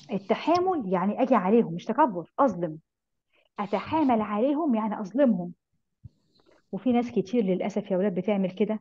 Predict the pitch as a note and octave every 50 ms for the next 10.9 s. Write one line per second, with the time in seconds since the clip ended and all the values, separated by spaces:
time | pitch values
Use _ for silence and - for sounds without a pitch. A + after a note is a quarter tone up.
0 | - - F#3 F#3 - F#3 F#3 A3+ A#3 A3+ - F#3 E3+ E3+ E3+ - - F#3+ G3 G3
1 | - _ _ _ _ _ _ - _ _ _ _ _ - A3+ A#3 A#3+ A#3 A#3 G#3+
2 | G3+ F#3+ F3+ F3 F3+ F#3 F3+ G3 G#3 B3+ C4+ B3+ C4+ C4+ - - - A#3 A#3 -
3 | A#3+ C4+ C4 A#3 A3+ F#3+ F#3+ F#3+ - A#3+ A#3 A3 F#3+ F3 E3+ E3+ E3 F3+ F#3 F#3
4 | E3 D#3 D#3 - _ _ _ _ _ _ _ - D#4+ - - D#4+ F4+ E4+ C#4 B3+
5 | C4+ C4+ - - A3+ - G#3 A#3+ C#4 C#5 C#4 A3 - - - _ _ _ _ -
6 | A#3+ A#3+ - F#4 E4+ D#4 C4 G#3 A3+ - C4 B3+ A#3 A3+ - - A3 G#3 F#3+ -
7 | - - _ _ _ _ _ _ _ _ _ _ - - G3 F#3 - G3 F3+ G3+
8 | C#4+ E4 F4 D#4 G#3 - A#3 A3 G3 F#3+ F#3 G#3+ C4+ - A#3 A3+ - - B3+ A#3
9 | A#3+ A#3+ A#3+ - - _ _ _ _ _ A#3 C4 B3+ C4 C4 - D4 - B3 A3+
10 | A3 A#3 C4+ C4+ - - C#4 C4+ C4 C4 B3 A#3 - C#4 D4 C#4 A#3 A#3